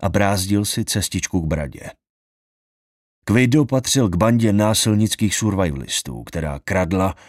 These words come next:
vraždila a dokonce prodávala lidi bratrstvu. Fanatické sektě nejhoršího ražení.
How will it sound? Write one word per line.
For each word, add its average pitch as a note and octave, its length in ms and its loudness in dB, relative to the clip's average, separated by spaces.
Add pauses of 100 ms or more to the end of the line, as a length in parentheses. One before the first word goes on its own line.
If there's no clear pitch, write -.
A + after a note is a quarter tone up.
(160)
vraždila G2 680 0
a A#2 80 -4
dokonce G#2 520 -4
prodávala G#2 800 0
lidi G2+ 260 -2
bratrstvu. F2+ 680 -6 (880)
Fanatické A#2+ 720 2
sektě - 460 0
nejhoršího G2 720 0
ražení. B1 580 -8